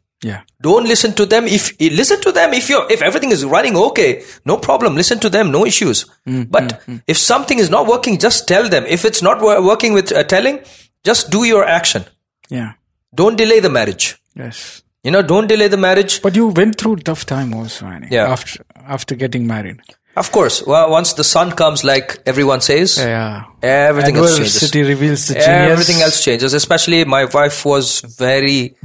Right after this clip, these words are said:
Speaker 2: supportive.
Speaker 1: Yeah.
Speaker 2: You know, uh, uh, I don't mind saying it. You know, my, uh, my wife was very supportive, and she says, "Your mom first."
Speaker 1: Yeah.
Speaker 2: That was a big win for me.
Speaker 1: Mm, mm,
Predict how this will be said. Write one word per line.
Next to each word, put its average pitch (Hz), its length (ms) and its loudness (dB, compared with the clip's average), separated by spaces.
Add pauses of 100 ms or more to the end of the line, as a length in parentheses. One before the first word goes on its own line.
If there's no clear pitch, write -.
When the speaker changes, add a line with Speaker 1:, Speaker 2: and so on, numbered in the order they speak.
(280)
Speaker 2:
supportive. - 1000 -2 (240)
Speaker 1:
Yeah. 113 260 -6 (180)
Speaker 2:
You 107 120 -6
know, 104 300 -2 (320)
uh, 87 420 -2 (1120)
uh, 98 260 0 (960)
I 156 80 -2
don't 135 160 -2
mind 104 220 -2
saying - 300 -6
it. - 160 -18
You 113 60 -4
know, 110 180 -2
my, 127 140 0
uh, 135 320 -2
my 151 180 2
wife 147 300 0
was 123 240 -4
very 123 240 -2
supportive, 113 600 -4
and 95 140 -6
she 117 200 -4
says, 98 440 -6
"Your 104 140 -6
mom 107 300 -2
first." - 400 -14 (840)
Speaker 1:
Yeah. - 280 -16 (320)
Speaker 2:
That 127 160 2
was 131 160 0
a 113 40 -2
big 120 200 -4
win 120 140 -2
for - 180 -10
me. - 100 -20 (460)
Speaker 1:
Mm, 117 440 -6 (240)
mm, 104 300 -16